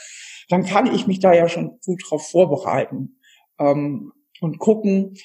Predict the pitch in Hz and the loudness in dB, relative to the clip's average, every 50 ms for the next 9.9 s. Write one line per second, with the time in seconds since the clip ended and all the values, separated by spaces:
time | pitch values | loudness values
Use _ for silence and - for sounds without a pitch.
0 | _ _ _ - 165 160 - 165 170 165 - - - - 170 175 175 180 185 175 | _ _ _ 0 0 0 2 0 -2 -2 -4 -8 -10 -6 -4 -2 2 2 2 2
1 | 170 180 - - 165 - - - 190 208 214 202 196 196 196 190 185 - 190 170 | 2 -2 -6 -8 -10 -6 0 2 4 4 6 6 4 4 4 4 4 2 2 0
2 | 165 156 156 156 170 180 196 202 185 196 185 180 170 160 - - 151 143 - - | 0 0 2 4 4 4 4 4 4 4 2 2 0 -4 -6 -8 -8 -8 -2 0
3 | 165 170 165 - - - 147 143 160 180 190 190 190 190 185 185 170 170 170 160 | 0 0 0 -4 -8 -10 -6 -2 2 4 4 6 6 6 4 2 2 0 0 -2
4 | 151 - - - 165 165 165 165 165 156 151 - - - 156 - 143 147 151 160 | -4 -4 -4 -4 0 0 0 0 0 -2 -4 -6 -8 -10 -8 -6 -6 -4 -2 2
5 | 160 160 160 160 160 160 - - - - _ _ - 160 160 160 151 - - - | 2 4 4 4 2 0 -6 -14 -20 -20 _ _ 0 2 2 2 0 -2 -4 -8
6 | 156 - - - 165 - _ 156 143 143 147 151 151 156 160 156 - 156 156 156 | -8 -8 -8 -8 -10 -10 _ -8 -2 2 2 2 2 2 -2 -4 -2 -4 -6 -6
7 | - - - 151 - - - - - 147 - - 180 170 175 170 - - - 165 | -6 -8 -10 -10 -10 -8 -6 -6 -6 -6 -6 -4 -2 -2 -2 -2 -4 -8 -8 -8
8 | - 170 165 156 156 151 - 156 - - - - 151 147 151 - - 147 147 147 | -6 -4 -2 -2 -2 -4 -6 -12 -16 -10 -4 -2 -2 -2 -4 -4 -4 -4 -2 -2
9 | 147 - - _ - 147 139 135 139 143 - - - 139 143 143 139 | -4 -8 -12 _ -10 -6 -6 -4 -4 -6 -8 -6 -6 -4 -4 -4 -4